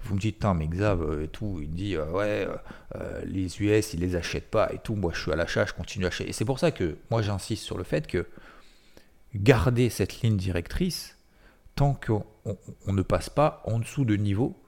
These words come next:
sous lesquels vous vous êtes dit, euh, « J'arrête », ce qui s'appelle une polarité. Gardez-le. Moi, je le fais pas,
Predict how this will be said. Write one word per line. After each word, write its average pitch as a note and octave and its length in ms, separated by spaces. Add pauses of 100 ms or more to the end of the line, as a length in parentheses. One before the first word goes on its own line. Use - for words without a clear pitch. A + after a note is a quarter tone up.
(120)
sous - 240
lesquels A#2 440
vous G2+ 280
vous G2+ 220
êtes G#2+ 160
dit, A#2+ 320 (640)
euh, « E2+ 1000
J'arrête », - 540 (680)
ce - 80
qui - 100
s'appelle - 280
une G2+ 120
polarité. G#2+ 480 (800)
Gardez-le. A2+ 640
Moi, C#3 160
je C#3 120
le B2+ 40
fais - 180
pas, - 320